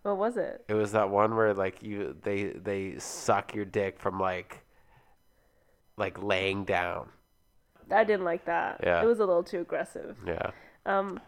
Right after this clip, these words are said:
Speaker 2: I get that. But, yeah, I don't know. Positions is not really a, an issue or anything like that for
Speaker 1: Okay,
Speaker 2: me.
Speaker 1: all right. 'Cause
Speaker 2: Yeah.
Speaker 1: I know something that I don't do, but I don't know if you liked it or not.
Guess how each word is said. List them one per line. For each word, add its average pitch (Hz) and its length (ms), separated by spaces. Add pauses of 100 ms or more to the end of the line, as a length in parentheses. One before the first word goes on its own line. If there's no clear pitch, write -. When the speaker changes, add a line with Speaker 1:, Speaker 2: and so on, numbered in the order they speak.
(160)
Speaker 2:
I - 140
get - 140
that. 85 380 (1120)
But, 95 280 (140)
yeah, 107 220
I 101 80
don't 107 160
know. 98 160
Positions 101 640
is 95 160
not 90 120
really 90 340
a, 90 120 (160)
an 87 140
issue 87 420
or 90 120
anything 90 440
like 87 140
that 240 220
for 415 60
Speaker 1:
Okay, 392 220
Speaker 2:
me. 392 60 (100)
Speaker 1:
all 392 80
right. 208 320 (140)
'Cause - 160
Speaker 2:
Yeah. 339 80
Speaker 1:
I 381 80
know 494 160
something 320 280
that 262 100
I 226 100
don't 202 340
do, 302 200
but 240 160
I 196 80
don't 233 180
know 196 120
if 202 100
you 175 100
liked 165 300
it 185 100
or 117 80
not. 101 320